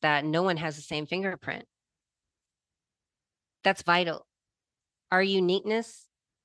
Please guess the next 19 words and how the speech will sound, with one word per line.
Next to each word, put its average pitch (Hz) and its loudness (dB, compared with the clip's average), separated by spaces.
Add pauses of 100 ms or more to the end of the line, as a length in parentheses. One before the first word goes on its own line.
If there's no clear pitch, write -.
(200)
is 190 -2
our 175 2
value, 165 -2 (880)
and 180 -2
our 175 2
value 170 -2 (560)
is 185 -6
our 185 0
contribution 185 -6
here - -8 (200)
on 170 -6
our 170 -4
earthly 175 -10
journey. - -10 (840)
And 214 0
part 269 0
of 220 0 (400)
us 202 -2
living 190 0